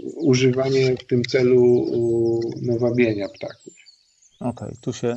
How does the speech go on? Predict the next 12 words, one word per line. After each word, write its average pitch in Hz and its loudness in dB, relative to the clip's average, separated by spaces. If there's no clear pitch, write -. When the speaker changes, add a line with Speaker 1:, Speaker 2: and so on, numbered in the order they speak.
Speaker 2:
tu 117 -6
się 113 -8
zgadzamy. 113 -2
Tomku, 135 -2
od 156 -2
dłuższego 156 2
już 151 0
czasu 143 -2
w - -12
środowisku 143 -4
fotografów, 151 -4
przyrodników, 139 -4